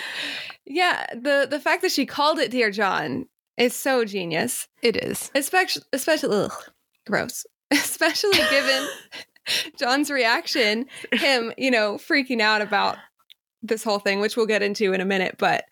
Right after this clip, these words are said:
Speaker 2: Yeah.
Speaker 1: um, the fact that she called it "Dear John" and that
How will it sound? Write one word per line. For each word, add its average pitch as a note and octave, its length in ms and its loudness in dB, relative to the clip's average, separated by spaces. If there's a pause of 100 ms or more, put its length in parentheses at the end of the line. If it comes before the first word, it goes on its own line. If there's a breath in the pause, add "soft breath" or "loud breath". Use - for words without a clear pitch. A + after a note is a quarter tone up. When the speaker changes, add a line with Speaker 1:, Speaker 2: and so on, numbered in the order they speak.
(260 soft breath)
Speaker 2:
Yeah. A3+ 380 2
Speaker 1:
um, D3+ 80 0
the D#4+ 100 -2
fact E4 320 0
that B3+ 320 2 (160)
she - 180 -2
called B3 240 2
it G3+ 100 -4
"Dear G#3+ 140 2
John" F#3 480 0 (640)
and G#3+ 140 0
that - 240 0